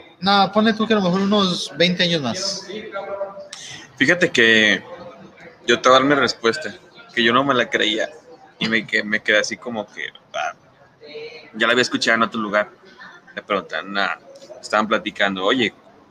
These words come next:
Speaker 2: ¿cuándo consideras que es el futuro? Y ya, bueno, no, pues que en diez años, y otro decía, no, pues que en veinte años, no, en cinco años, porque el avance tecnológico,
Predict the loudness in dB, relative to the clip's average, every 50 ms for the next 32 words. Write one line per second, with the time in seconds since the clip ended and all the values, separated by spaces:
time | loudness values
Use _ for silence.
0 | _ _ _ _ _ -2 0 2 2 2 2 0 0 0 2 2 2 2 2 0
1 | -4 -4 -4 -4 -6 -8 -16 -12 -12 -10 -10 -12 -14 _ _ _ _ _ -20 -20
2 | -20 -20 _ _ -20 _ _ _ -12 -10 -10 -10 -12 -16 -20 -20 -20 -20 -20 -20
3 | -20 -20 _ _ -18 -10 -6 -4 -4 -4 -4 -8 -12 -14 -18 -20 -20 -14 _ 2
4 | 4 4 4 4 2 0 -2 -2 -2 -2 0 0 0 0 0 2 2 2 2 2
5 | 2 0 0 -2 -2 -2 -2 -2 -2 -2 -2 -4 -4 -4 -8 -8 -8 -8 -8 -10
6 | -14 -16 -14 -12 -10 -10 -8 -6 -2 -2 0 2 2 2 0 0 -2 -4 -6 -8
7 | -12 -16 -18 -20 _ _ _ _ -10 -6 -4 -2 0 0 0 0 0 -2 0 2
8 | 2 4 4 4 2 0 -2 -4 -6 -6 -4 -4 0 0 0 0 -2 -4 -6 -6
9 | -6 -8 -8 -8 -8 -6 -4 -6 -6 -6 -8 -8 -6 -2 -2 -2